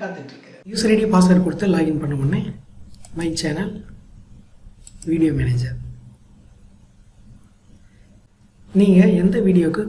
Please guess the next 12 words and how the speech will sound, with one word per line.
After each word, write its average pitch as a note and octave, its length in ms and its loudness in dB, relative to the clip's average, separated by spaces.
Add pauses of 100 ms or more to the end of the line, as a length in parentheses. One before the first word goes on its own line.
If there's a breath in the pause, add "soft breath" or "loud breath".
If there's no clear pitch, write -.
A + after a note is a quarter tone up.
call F3+ 200 4
to F#3+ 60 2 (140)
action F#3 200 -6 (240)
கிரியேட் E3 280 -4
பண்ணணும்னு D#3 240 -4
நினைக்கிறீங்களோ C3+ 440 -6 (140)
அந்த D3+ 120 -6 (100)
வீடியோவை D#3+ 260 -2 (180)
சூஸ் C#3+ 220 -8
பண்ணுங்க, C#3 240 -6 (840)
எடிட் D3 240 -4
பண்ணுங்க. C3+ 260 -4